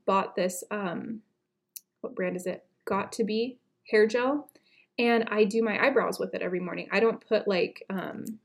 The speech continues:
like, I don't fill in my eyebrows for work when I'm working from home. I will just put the brow gel in my eyebrows and kinda do, like, the soap brow technique that's real popular right now and comb 'em up. There is something about that that makes me feel so put together. I'm like, "Oh my gosh, okay," like,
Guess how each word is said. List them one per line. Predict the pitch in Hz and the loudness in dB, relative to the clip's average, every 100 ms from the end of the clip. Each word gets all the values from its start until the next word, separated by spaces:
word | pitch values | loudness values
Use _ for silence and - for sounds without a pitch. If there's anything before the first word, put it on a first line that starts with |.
| - | -2
like, | 220 | 2
I | 226 | 2
don't | 233 - | 0 6
fill | 226 220 | 8 8
in | |
my | 202 180 | 6 0
eyebrows | 196 190 175 - - | 0 0 -2 -6 -6
for | 185 | -2
work | 180 - - | -2 -4 -6
when | 190 | -6
I'm | |
working | 180 190 208 | -4 -6 -6
from | 196 | -6
home. | 196 196 214 - _ _ _ _ 208 | -4 -4 -4 -8 _ _ _ _ 0
I | 208 | 4
will | 196 202 | 6 4
just | 196 190 - | 4 -2 -2
put | 220 196 | -6 -4
the | |
brow | 190 226 262 | 0 2 2
gel | 226 220 220 | 2 2 0
in | 208 | -2
my | 208 202 | -4 -4
eyebrows | 196 202 196 226 - _ - _ _ 226 | -4 -2 -2 -4 -8 _ -20 _ _ 2
and | 220 214 208 233 | 4 4 2 -2
kinda | 247 226 202 | 0 0 2
do, | 208 | 4
like, | 185 185 | 2 0
the | |
soap | 202 226 - | 2 2 2
brow | - 180 | 0 -2
technique | 185 190 - 185 185 | -2 -6 -4 -6 -4
that's | 190 - | -6 -4
real | 190 | -4
popular | - 190 190 | -4 -2 0
right | 185 185 | 0 -2
now | 185 | -2
and | 185 190 | -2 -4
comb | - 196 | -2 -2
'em | 185 | -2
up. | 185 185 - _ _ _ _ _ _ | -6 -8 -12 _ _ _ _ _ _
There | 220 254 | 4 6
is | 359 - | 6 2
something | - 226 - 294 | -2 -2 0 2
about | 226 170 190 240 | 2 2 -2 -4
that | 262 - _ 220 | -10 -12 _ -2
that | 214 | 0
makes | 220 - 247 | 0 0 -4
me | 240 | -2
feel | 240 220 | 0 0
so | - - 208 | 0 0 0
put | 208 - | 0 -4
together. | - 196 - - - - _ _ _ _ _ | -2 -2 -2 -4 -8 -14 _ _ _ _ _
I'm | 226 247 | 0 4
like, | 240 226 - | 4 2 2
"Oh | 311 | 0
my | 320 | 2
gosh, | 339 233 233 | 2 2 0
okay," | 269 233 233 | 0 4 6
like, | 214 202 | 4 2